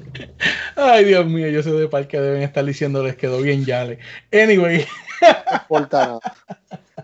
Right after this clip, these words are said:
Speaker 2: Esto con cariño,
Speaker 1: Ese,
Speaker 2: esto con cariño.
Speaker 1: ese fue SmackDown, eh,
Speaker 2: Ah.
Speaker 1: esta semana. Ya veremos qué llega mañana.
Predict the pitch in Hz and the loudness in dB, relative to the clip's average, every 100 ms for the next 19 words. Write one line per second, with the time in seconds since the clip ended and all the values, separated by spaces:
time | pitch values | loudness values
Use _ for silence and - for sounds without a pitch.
0 | - 196 180 190 180 170 160 208 - 135 | -16 -4 -2 -2 -2 0 2 2 -2 -14
1 | 139 - _ - 202 220 214 240 196 233 | -16 -18 _ -20 0 0 2 0 0 -2
2 | 220 - 185 175 160 170 302 415 _ - | -4 -4 -6 -6 -4 -6 -6 -14 _ -12
3 | 175 160 156 151 151 - 151 185 170 160 | -8 -4 -4 -4 -6 -8 -8 -6 -6 -6
4 | - - 147 139 143 151 160 - 156 156 | -10 -10 -6 -4 -2 -2 -4 -4 0 2
5 | 156 143 135 135 151 165 190 170 143 185 | 0 -2 -4 -2 -2 -2 0 0 -2 -4